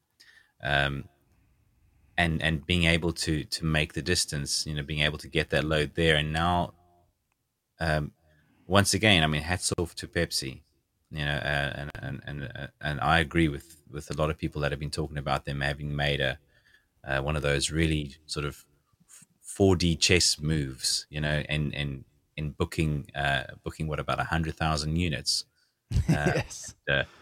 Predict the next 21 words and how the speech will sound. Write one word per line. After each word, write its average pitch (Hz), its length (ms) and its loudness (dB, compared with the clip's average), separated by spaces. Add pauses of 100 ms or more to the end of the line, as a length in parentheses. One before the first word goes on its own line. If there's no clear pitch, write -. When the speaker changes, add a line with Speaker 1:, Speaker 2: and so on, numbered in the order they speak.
(160)
Speaker 1:
yeah, 87 300 6
I 64 140 4
mean, 80 240 0
just, - 340 2 (580)
uh, 82 200 -6
you, - 340 -8
you 95 40 -2
start 104 280 8
looking 110 280 6
at 90 80 4
just - 180 0
a 92 60 0
few 110 280 4
numbers 78 380 4
and 76 100 0
you 76 60 0
just 78 240 -2
start 80 280 2
thinking 80 300 -4
about 73 400 0
the, 67 260 -2